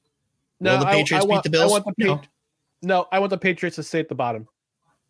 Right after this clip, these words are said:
Speaker 2: Oh, they will still beat the bottom.
Speaker 1: Hey,
Speaker 2: Don't
Speaker 1: there.
Speaker 2: get it twisted. Don't get it twisted.
Speaker 1: No.
Speaker 2: I mean, they're still only gonna be two and five, and the, but you, I'd rather the Bills be four and,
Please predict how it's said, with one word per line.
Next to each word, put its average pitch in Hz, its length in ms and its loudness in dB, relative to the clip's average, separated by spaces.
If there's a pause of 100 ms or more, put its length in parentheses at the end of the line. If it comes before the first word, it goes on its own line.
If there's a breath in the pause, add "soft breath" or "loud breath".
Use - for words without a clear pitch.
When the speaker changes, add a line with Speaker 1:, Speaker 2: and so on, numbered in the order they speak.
(220)
Speaker 2:
Oh, 165 100 2
they 190 120 2
will 277 140 0
still 170 220 -2
beat 139 160 0
the - 60 -6
bottom. 180 300 -2
Speaker 1:
Hey, 165 80 2
Speaker 2:
Don't 170 80 -2
Speaker 1:
there. 135 100 0
Speaker 2:
get - 100 -2
it - 40 -14
twisted. 92 480 -6 (380)
Don't 226 220 -2
get 202 120 0
it - 100 -4
twisted. 160 340 -2
Speaker 1:
No. 98 80 -10
Speaker 2:
I 117 40 -6
mean, 120 140 -4
they're 175 120 -2
still 220 160 -2
only 214 140 0
gonna 135 160 0
be 113 100 -6
two 196 260 -4
and 104 120 -4
five, 113 580 -4 (600)
and 135 160 2
the, 127 220 -2
but 131 200 -4 (380)
you, 147 180 -4
I'd 139 120 0
rather 165 240 0
the 139 160 -4
Bills 147 280 -2
be 127 160 -4
four 151 360 -2
and, 104 220 -8